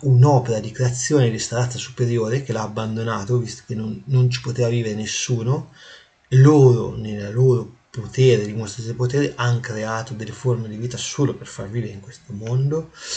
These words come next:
con un creatore, che è questa macchina ipertecnologica, che dava l'equilibrio al mondo.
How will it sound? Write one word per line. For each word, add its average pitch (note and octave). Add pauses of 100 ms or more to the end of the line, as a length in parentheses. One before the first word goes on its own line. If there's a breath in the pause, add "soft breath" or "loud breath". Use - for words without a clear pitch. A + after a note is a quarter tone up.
(160 loud breath)
con C3+
un D3
creatore, A2+
che -
è G2
questa -
macchina A2
ipertecnologica, C3+ (960 soft breath)
che G#2
dava A2
l'equilibrio G2+
al G2
mondo. G2+